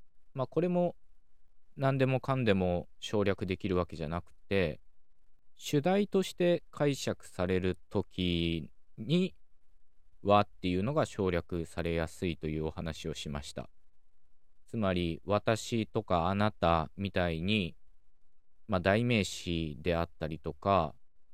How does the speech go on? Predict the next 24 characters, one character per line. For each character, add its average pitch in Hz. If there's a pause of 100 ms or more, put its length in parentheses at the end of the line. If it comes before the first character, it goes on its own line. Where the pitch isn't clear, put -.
(460)
あ 120
る 139
い 131
は、 85 (260)
「あ 123
の 147
本 139
面 107
白 131
か 104
っ 90 (120)
た」 82 (100)
み 98
た 90
い 85
に、 90 (1080)
話 135
し -
手 151
と 143
聞 135
き -
手 135
で 123